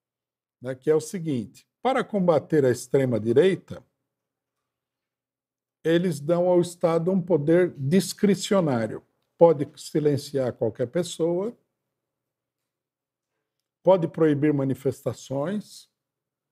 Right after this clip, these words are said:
pode censurar, pode tudo. Pode prender sem que haja uma justa causa para fazer isso daí, pode cancelar direitos políticos, pode fazer o diabo a quatro.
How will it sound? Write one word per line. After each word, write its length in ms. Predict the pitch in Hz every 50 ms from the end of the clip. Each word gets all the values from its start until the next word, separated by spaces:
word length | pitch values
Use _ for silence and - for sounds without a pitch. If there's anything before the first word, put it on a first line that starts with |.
| _ _ _ _ _ _ _ _ _ _ _
pode 300 | _ 170 170 170 147 151
censurar, 800 | 139 - - 147 131 123 - - - 107 113 139 156 180 196 190 -
pode 260 | - 175 190 196 196 -
tudo. 460 | _ _ 185 165 127 107 110 107 - _ _ _ _ _ _ _ _ _ _ _ _ _ _ _ _ _ _ _ _ _ _ _ _
Pode 180 | 156 156 147
prender 580 | 147 - - 170 151 139 139 131 160 170 175 165
sem 300 | 170 - - 180 180 170
que 160 | 170 - 147
haja 580 | 143 147 151 156 143 - - 131 110 95 92 - _ _ _ _ _ _ _ _ _ _ _ _ _ _ _ _ _ _ _ _
uma 240 | - 143 143 143 127
justa 480 | 117 113 160 185 180 - - - 147 127
causa 480 | - - 143 151 170 175 160 - 127
para 160 | 117 - 123
fazer 400 | 120 - 139 117 107 110 127 131
isso 220 | 120 120 - - 107
daí, 420 | 107 113 117 135 151 180 196 - _ _ _ _ _ _ _ _ _ _ _ _ _ _ _ _ _ _ _ _ _ _ -
pode 180 | 170 170 160 165
cancelar 640 | - 170 160 147 147 - - 156 135 143 160 165 151
direitos 380 | 139 143 143 143 139 135 -
políticos, 340 | - - - 165 185 - -
pode 180 | 214 202 170 -
fazer 300 | - 196 165 147 190 208
o 120 | 220 240
diabo 400 | 247 233 185 180 180 196 190 214
a 60 | 208
quatro. 580 | - - - 160 131 110 - - - 117 95 -